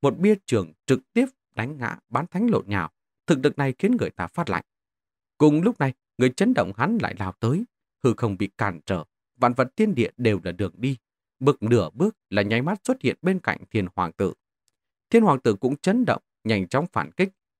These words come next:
chỉ là đạo hạnh pháp lực đều hao hết bảy tám phần, lại bị người này đánh bay,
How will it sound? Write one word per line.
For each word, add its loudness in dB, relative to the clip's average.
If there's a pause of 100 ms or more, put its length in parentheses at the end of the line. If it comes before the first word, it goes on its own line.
chỉ 2
là 2
đạo 0
hạnh -4
pháp 0
lực -2
đều -2
hao -4
hết -2 (160)
bảy -6
tám -4
phần, -4 (300)
lại 4
bị -2
người 2
này -4
đánh -2
bay, -2